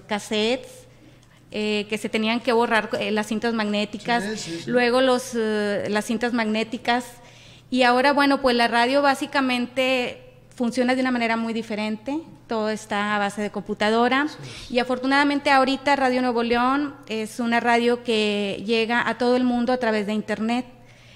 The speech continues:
Speaker 1: Entonces la radio ha tenido una transformación increíble y maravillosa,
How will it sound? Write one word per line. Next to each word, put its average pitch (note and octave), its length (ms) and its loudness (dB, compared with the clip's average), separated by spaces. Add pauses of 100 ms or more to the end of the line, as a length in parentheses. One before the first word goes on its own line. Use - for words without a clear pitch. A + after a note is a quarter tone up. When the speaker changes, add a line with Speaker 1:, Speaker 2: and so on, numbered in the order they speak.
(120)
Speaker 1:
Entonces A3 460 -2
la B3 160 2
radio A#3 260 2
ha C4 60 0
tenido C4 280 0
una C4 120 0
transformación A#3+ 720 -2
increíble B3 560 0
y C4+ 80 2
maravillosa, A3+ 800 0